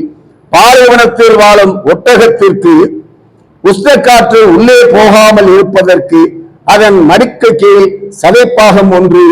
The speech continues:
கெட்டியாய் தொங்கும். நமக்கு எல்லாம் அது என்னவோ ஒரு அசிங்கமாக தெரியும், ஆனால் அதற்கு இறைவன் படைத்த கருவிக்குளம்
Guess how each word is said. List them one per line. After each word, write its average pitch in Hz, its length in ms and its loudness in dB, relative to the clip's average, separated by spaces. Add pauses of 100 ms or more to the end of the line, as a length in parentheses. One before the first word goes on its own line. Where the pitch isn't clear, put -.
(140)
கெட்டியாய் 180 680 0
தொங்கும். 156 400 -4 (360)
நமக்கு 190 460 -2
எல்லாம் 220 380 2 (100)
அது 202 320 2
என்னவோ 226 420 2 (160)
ஒரு 196 120 2
அசிங்கமாக 185 840 0
தெரியும், 151 400 -2 (300)
ஆனால் 202 480 0
அதற்கு 175 400 0 (160)
இறைவன் 440 420 2 (640)
படைத்த 226 480 0
கருவிக்குளம் 208 800 0